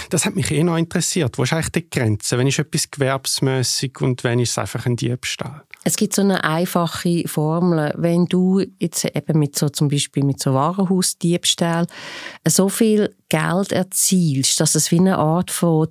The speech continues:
Speaker 2: deinem Lohn wird, dass du lebst von dem, was du stillst, dann redet man von gewerbsmässig.
Speaker 1: Also ob's, ob's der Hauptneinnahme-, die Haupteinnahmequelle ist oder ein
Speaker 2: Sozusagen.
Speaker 1: Zusatzverdienst?
Speaker 2: Oder sicher eine wichtige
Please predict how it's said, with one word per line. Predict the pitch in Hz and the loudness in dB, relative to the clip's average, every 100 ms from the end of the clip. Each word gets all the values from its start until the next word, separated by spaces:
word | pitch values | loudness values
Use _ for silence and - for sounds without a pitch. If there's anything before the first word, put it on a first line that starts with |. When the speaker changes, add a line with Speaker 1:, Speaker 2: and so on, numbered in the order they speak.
| - | 2
Speaker 2:
deinem | 160 151 | 4 6
Lohn | 147 147 147 165 165 160 | 6 6 6 6 6 6
wird, | 160 139 135 | 4 4 2
dass | 135 - | 0 2
du | 156 | 2
lebst | 143 143 147 175 - - | 4 4 2 -2 0 0
von | 156 - | 0 2
dem, | 147 151 160 160 - - - - | 2 4 4 4 0 -20 -14 -2
was | 151 - - | 0 0 2
du | 160 156 | 2 2
stillst, | - - - 143 147 139 - 147 | 2 2 2 4 4 2 2 2
dann | 143 | 4
redet | 151 143 - | 4 2 0
man | 147 | -2
von | 131 | -4
gewerbsmässig. | - 120 117 - - 120 113 - | -2 -2 -2 -2 -2 0 0 0
Speaker 1:
Also | |
ob's, | 120 - 151 | 0 -2 -2
ob's | - | -2
der | - 110 | -2 0
Hauptneinnahme-, | 120 156 - 160 151 143 147 147 139 | 2 0 -2 2 2 4 4 2 0
die | - 127 | 0 0
Haupteinnahmequelle | 143 - 156 143 139 - 156 147 | 0 2 2 4 2 2 4 4
ist | 127 | 4
oder | 135 | 4
ein | 131 | 4
Speaker 2:
Sozusagen. | - 135 | 4 2
Speaker 1:
Zusatzverdienst? | 131 127 175 180 127 107 202 | 2 0 2 2 2 4 4
Speaker 2:
Oder | 208 | 2
sicher | - 196 - | 2 0 2
eine | 175 143 | 2 2
wichtige | 151 185 185 - - 165 175 165 147 | 2 2 0 -4 -4 -4 0 0 0